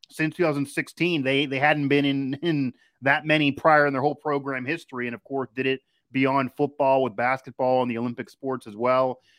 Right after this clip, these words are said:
He's active on social media. He's a young guy in his early forties.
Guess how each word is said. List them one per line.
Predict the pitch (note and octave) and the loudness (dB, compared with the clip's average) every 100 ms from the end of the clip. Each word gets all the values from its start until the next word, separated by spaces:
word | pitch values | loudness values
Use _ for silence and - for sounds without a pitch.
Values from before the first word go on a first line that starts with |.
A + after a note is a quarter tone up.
| _ _ | _ _
He's | B2 | -2
active | C#3 C#3+ D#3 | 2 2 2
on | C#3+ C3+ | 0 2
social | D3 C#3 B2+ | 0 0 2
media. | C#3 D#3+ E3 | 2 4 4
He's | C#3+ A2+ | 2 0
a | A2 | -2
young | C3 C#3+ C3 | -2 0 2
guy | C3 C#3 C#3 | 2 2 2
in | |
his | C3 B2 | 0 -2
early | B2+ A2+ | -2 -4
forties. | - D3+ D#3 D3+ D3+ C#3+ | -4 -2 0 0 -2 -4